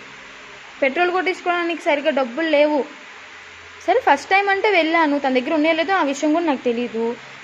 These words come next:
సెకండ్ టైమ్ వెళ్ళినప్పుడు తన దగ్గర రూపాయి కూడా లేదని నాకు తెలుసు. ఒక ఐదు వేలు, ఆరు వేలు ఉన్నాయి తన దగ్గర, నేను వెళ్ళిన సెకండ్ టైమ్ వెళ్ళిపోయినప్పుడు,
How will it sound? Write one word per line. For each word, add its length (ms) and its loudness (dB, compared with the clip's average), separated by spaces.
సెకండ్ 280 0
టైమ్ 180 4
వెళ్ళినప్పుడు 480 -4
తన 160 -2
దగ్గర 300 0
రూపాయి 320 2
కూడా 140 -2
లేదని 200 -4
నాకు 160 -6
తెలుసు. 240 0
ఒక 140 2
ఐదు 220 2
వేలు, 200 0
ఆరు 220 0
వేలు 160 -2
ఉన్నాయి 240 0
తన 160 0
దగ్గర, 180 -4
నేను 240 0
వెళ్ళిన 400 0
సెకండ్ 280 -4
టైమ్ 160 0
వెళ్ళిపోయినప్పుడు, 680 -2